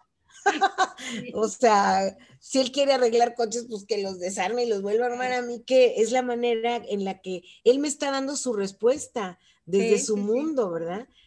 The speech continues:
Speaker 2: Y yo a fuerzas, "No, tú di, 'Jesús, yo confío en ti', ¿verdad?". Y
Speaker 1: Sí.
Speaker 2: bueno, no, ¿verdad? O sea, ahí es donde, este, bueno, pues son hijos de personas muy cercanas y, y me atrevo, ¿verdad?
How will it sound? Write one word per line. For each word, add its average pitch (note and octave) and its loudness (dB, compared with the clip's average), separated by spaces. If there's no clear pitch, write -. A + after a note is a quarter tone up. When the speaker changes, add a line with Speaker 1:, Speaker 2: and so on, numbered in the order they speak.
Speaker 2:
Y G3 -4
yo G#3+ 4
a A3 -2
fuerzas, G#3 -4
"No, G3 -2
tú C#4+ 0
di, A#3+ -8
'Jesús, G#3 -6
yo A3 0
confío G3+ -4
en F3 -12
ti', D#3+ -10
¿verdad?". D3+ -10
Y A#3+ -4
Speaker 1:
Sí. - -
Speaker 2:
bueno, D4+ -2
no, D#4+ -6
¿verdad? G3 -4
O G#3 -4
sea, G3+ -4
ahí G3 -4
es A#3 -2
donde, G#3+ -2
este, D#3+ -2
bueno, E3 -4
pues D3 -12
son F3 -4
hijos E3+ -8
de E3 -6
personas F3 -6
muy F3 -6
cercanas F#3 -4
y, E3 -12
y F3 -6
me E3+ -6
atrevo, F#3+ 0
¿verdad? C3+ -8